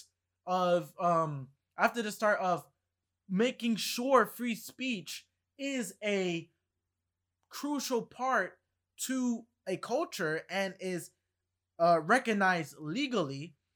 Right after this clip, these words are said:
why is it after that we start seeing massive moral improvements in the human condition, right? For the better part of human history,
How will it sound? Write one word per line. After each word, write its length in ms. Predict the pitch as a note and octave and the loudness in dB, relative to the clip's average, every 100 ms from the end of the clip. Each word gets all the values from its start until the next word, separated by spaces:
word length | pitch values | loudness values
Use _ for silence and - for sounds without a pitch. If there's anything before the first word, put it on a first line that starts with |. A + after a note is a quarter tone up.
| _ _ _ _ _ - | _ _ _ _ _ -2
why 260 | F#3 D#4 | 4 6
is 200 | C#4+ D4 | 4 2
it 80 | C4+ - | 0 2
after 400 | C4 - A#3 D#3+ | 0 0 -2 0
that 500 | F3 B3+ A3+ D#3 - _ _ | 4 4 4 0 -10 _ _
we 100 | G#3+ | -10
start 280 | - C4 A#3+ | -2 -2 -2
seeing 300 | B3+ A#3 A3 _ F3+ | -4 -4 -6 _ -16
massive 640 | G3 C4 C4 C4 A#3+ G3 | -8 -4 -4 -4 -6 -6
moral 480 | F3 A3 B3 A3 G3+ - _ _ _ | -4 -2 -2 -4 -6 -14 _ _ _
improvements 840 | B3+ B3+ - E4+ C#4+ G3+ G#3+ - - _ _ - | -2 -2 0 0 0 -2 -2 -6 -14 _ _ -6
in 140 | D4 | -2
the 80 | D4 | -2
human 340 | - C#4+ D4+ | -2 -4 -6
condition, 600 | D4 D4 D#4+ F4+ C4 - - _ _ _ | -6 -4 -4 -2 -4 -6 -10 _ _ _
right? 280 | F#3+ B3+ C4 _ _ - | 2 2 2 _ _ -6
For 100 | D#4+ | -4
the 80 | D#4+ | -2
better 380 | F#3 C#4 F4 E4 | 4 6 8 4
part 400 | - D4 D#4+ A#3 | 4 8 8 6
of 200 | B3 - | -4 -4
human 380 | D4+ D#4 D4+ - _ _ _ | -4 -4 -6 -10 _ _ _
history, 840 | - E4 B4 - A3+ F3 D#3 G3+ | 0 2 2 0 -2 0 -2 -4